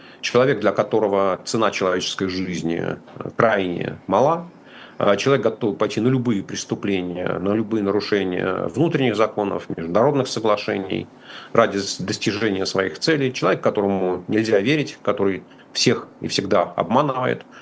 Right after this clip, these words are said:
э, который живет в мире э, выдуманных страхов, э, навеянных на него страхов. Какие-то он сам себе создал, какие-то его окружение ему навеяло. Вот. Но, м, смещать его,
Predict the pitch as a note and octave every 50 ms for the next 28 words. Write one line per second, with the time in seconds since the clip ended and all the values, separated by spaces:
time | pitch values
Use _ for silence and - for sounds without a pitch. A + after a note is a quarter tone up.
0 | - - - - - - G#2 G#2 G#2 G2+ G2+ - A2+ - C#3+ C#3 B2 C3+ D3+ E3
1 | B2+ - - C3 D3+ D3+ B2+ A2+ G#2+ G2+ F#2+ - - - - - - - F#2+ F#2+
2 | G2 F#2+ F#2+ F#2+ F#2 G2+ G2 F2+ A#2+ D3 - C3 A#2 A2 G#2+ G2 F#2+ F2+ - -
3 | - - - C3 D3 C#3 - A#2 A2 - - - - - - - G2 G2 F#2 F#2
4 | F2+ G2 B2 C3 C3 B2+ A#2 G#2 - G#2+ G#2 G#2 G2 G2 G2 - - - G2 F2+
5 | - - E2+ - - - - - - E3+ C3+ - - F2+ F2 - - C3 C#3+ C3+
6 | - - A#2 A#2 - - G#2+ G#2+ G2 F#2 G#2 F#2+ F#2 - - - - - - -
7 | - - - - - - D3 C3+ - - F2 F3 E3+ - F#2 F2 G2+ A#2+ C#3+ C#3
8 | B2+ A#2+ A#2 A2+ A2 A2 A2 G#2+ A2 A2 G#2+ G#2 G#2+ G2+ G2 G2+ G2 G2 G2 -
9 | F#2+ - - - - - - - - - - - - C3 C3 A2+ - - - -
10 | C#3 C3+ D3+ E3+ F#3 F#3+ F#3+ F#3 F#3 F#3 F#3 F#3 F3+ F3+ E3+ D3 D3+ - - -
11 | - - - - - - - B2+ B2+ C3 C3 - - - - B2+ C3 C#3+ D3+ D3+
12 | D#3+ D#3 D#3 D#3 C#3+ - - - - - - B2+ B2 C3 C3 - - E3 F3+ E3+
13 | - - G3 G3+ G3 G3 - D3+ C#3 B2 A#2+ A#2+ A2+ A2 G#2 G#2 G#2